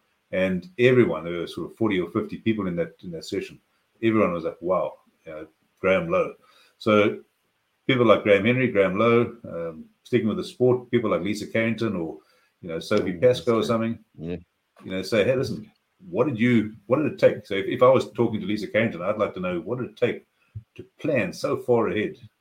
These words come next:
Speaker 1: Or, you know, Sophie Pascoe, so plan so far ahead. Um, and then how did you actually go about executing? So, uh, as I li-, I like the, uh,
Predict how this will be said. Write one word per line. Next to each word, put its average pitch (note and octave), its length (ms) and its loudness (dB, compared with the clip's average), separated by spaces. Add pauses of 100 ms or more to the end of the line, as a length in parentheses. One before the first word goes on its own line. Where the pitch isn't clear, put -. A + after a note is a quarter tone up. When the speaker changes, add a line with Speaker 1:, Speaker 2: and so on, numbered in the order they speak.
Speaker 1:
Or, F#2+ 260 -10
you F#2 60 -6
know, F2 80 -8
Sophie G#2+ 280 -4
Pascoe, G#2 420 -4
so A#2+ 220 -6
plan A#2+ 280 -4
so B2+ 200 0
far A2 260 -2
ahead. F2+ 280 -4 (680)
Um, E2 480 -16 (600)
and G2+ 120 -4
then F#2+ 80 -4
how A2 160 -2
did A#2 120 0
you A2 120 2
actually G#2 200 -4
go G2+ 140 2
about F#2 200 0
executing? A2 500 -8 (720)
So, A2 320 2 (240)
uh, A2+ 80 -6 (200)
as A#2 180 -2
I A#2 160 4
li-, B2+ 280 4
I B2+ 60 0
like B2 260 0
the, F#2+ 300 0
uh, E2 180 -2